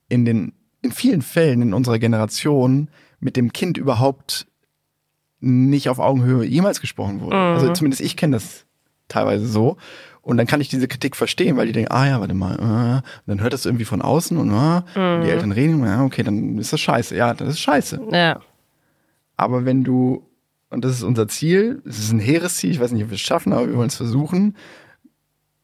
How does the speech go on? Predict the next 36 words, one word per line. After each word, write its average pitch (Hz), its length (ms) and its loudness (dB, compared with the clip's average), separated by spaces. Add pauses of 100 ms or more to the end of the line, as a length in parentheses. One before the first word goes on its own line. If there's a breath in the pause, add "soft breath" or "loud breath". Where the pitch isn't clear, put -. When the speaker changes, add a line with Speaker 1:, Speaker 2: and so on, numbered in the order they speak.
(1120)
Speaker 1:
so 123 380 0
viel 196 320 -2
es - 220 0
geht 135 340 0
und 110 200 0
es - 120 -4
angemessen 131 540 2
ist, 123 180 -4
mit 120 120 -4
deinem 104 180 0
Kind 127 180 -2
auf 104 120 -4
Augenhöhe 117 460 2
kommunizierst 127 720 -2
und - 180 -2
deinem 107 200 0
Kind 113 240 -4
schon 110 320 -4 (560 loud breath)
vermittelst, 127 520 0
was - 600 -4
Gefühle 120 380 2
sind, 117 520 2
äh, - 300 -10
dass - 540 -6
das 117 240 -8
Kind 160 180 0
Gefühle 127 300 0
hat, 113 160 -2
dass - 160 -10
du 123 140 2
aber 110 120 2
auch 117 200 0
als - 160 -6
Elternteil 127 480 -2
Gefühle 110 320 -4
hast 107 280 -8